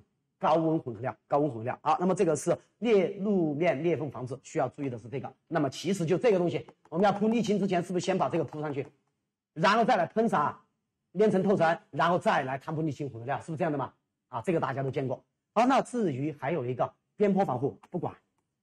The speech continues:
边坡防护。那么还有一个呢，沿河陆地的一个防冲刷防护。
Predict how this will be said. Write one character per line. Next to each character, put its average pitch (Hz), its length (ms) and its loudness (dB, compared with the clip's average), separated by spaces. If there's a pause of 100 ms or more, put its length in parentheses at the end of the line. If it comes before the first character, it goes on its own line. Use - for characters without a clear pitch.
(880)
边 180 120 2
坡 175 100 2
防 127 120 -4
护。 127 180 -4 (600)
那 226 100 0
么 247 220 4
还 185 140 -2
有 214 160 4
一 160 40 2
个 165 80 0
呢， 160 140 -2 (220)
沿 156 340 0
河 147 160 -2
陆 185 220 2
地 165 120 -4
的 139 80 -2
一 120 120 -8
个 123 140 -8 (180)
防 143 120 -4
冲 170 240 -6
刷 165 180 0
防 117 180 -8
护。 123 140 -8